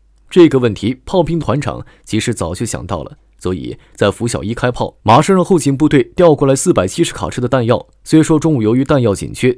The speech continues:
停歇了一个小时的炮火支援，但在下午一点，后勤部队运来大批炮弹，再次开启了火龙模式。在持续的炮火攻击中，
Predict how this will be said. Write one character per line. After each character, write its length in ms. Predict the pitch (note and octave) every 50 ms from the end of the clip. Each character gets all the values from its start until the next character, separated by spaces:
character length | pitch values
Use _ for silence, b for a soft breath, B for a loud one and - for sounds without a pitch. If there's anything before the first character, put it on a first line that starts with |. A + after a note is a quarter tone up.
| -
停 220 | - - A2 C#3+ E3+
歇 120 | C#3+ F3+
了 60 | D#3+
一 140 | - G3+ A#3+
个 100 | C3+ E3
小 180 | C#3+ - F#2 -
时 80 | -
的 80 | A2+ A#2
炮 220 | A2+ - - C3
火 140 | G#2 - C#2
支 180 | C2+ - D#3+ D#3
援， 320 | A2+ - - - C#2+ - _ _ _ _ _
但 140 | - F#2+ F2+
在 100 | F#2+ F#2
下 220 | F2 - A2 F#2
午 80 | D2+ B1
一 180 | C#2 F#2+ A2+
点， 300 | - - A1 G1+ G1+ - b b b b
后 220 | b - G#3+ F#3
勤 180 | E3 - D#3 D3
部 100 | - D#3+
队 220 | D3 D3+ C3+ - -
运 140 | - F3+ E3
来 120 | B2+ B2+
大 240 | C3+ - E3+ A#2+ G#2+
批 120 | - - D3
炮 220 | C#3 - C#3+ A#2
弹， 160 | B2 A#2 - - b b b b
再 180 | - G#3 G3+ E3+
次 140 | - D#3+
开 220 | C3 - - F#3 G3
启 180 | E3 - -
了 180 | A#1 B1 C2 - b b b
火 320 | b - G2+ F#2+ E2+ B1+
龙 180 | C2+ D#2+ G2 C#3+
模 200 | C#3 E2 B1 -
式。 200 | - - F2+ - _ _ _ _ _ _ _
在 160 | - - A2+
持 180 | G#2 - - A#2
续 140 | A#2 - A2+
的 80 | A2+
炮 180 | - - B2+ F#2+
火 100 | - F#2
攻 200 | - - A2+ A#2
击 120 | - A#2
中， 240 | G#2 - A2+ A#2+ -